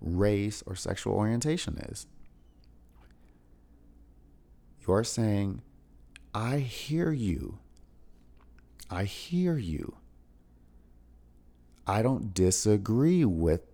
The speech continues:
your concept. However, there are all types of people being harassed by police officers. There are all types of people being trafficked, uh, trafficked.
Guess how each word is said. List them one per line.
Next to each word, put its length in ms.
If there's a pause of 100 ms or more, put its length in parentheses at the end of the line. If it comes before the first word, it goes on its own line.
your 440
concept. 840
However, 1120 (460)
there 260
are 380
all 540
types 480
of 160
people 520
being 300
harassed 880 (380)
by 180
police 440
officers. 500
There 160
are 120
all 320
types 360
of 160
people 380
being 380
trafficked, 680 (300)
uh, 200
trafficked. 600